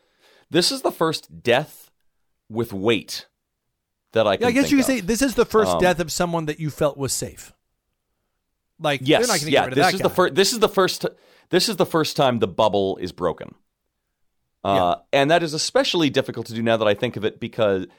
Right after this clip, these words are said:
Speaker 1: in retrospect, we really should have seen it coming, because Joss always kills somebody, and you know by design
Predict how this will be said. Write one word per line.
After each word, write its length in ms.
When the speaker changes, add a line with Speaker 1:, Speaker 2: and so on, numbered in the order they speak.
Speaker 1:
in 180
retrospect, 760
we 200
really 320
should 180
have 100
seen 200
it 140
coming, 440
because 280
Joss 300
always 380
kills 260
somebody, 580
and 160
you 180
know 560
by 220
design 720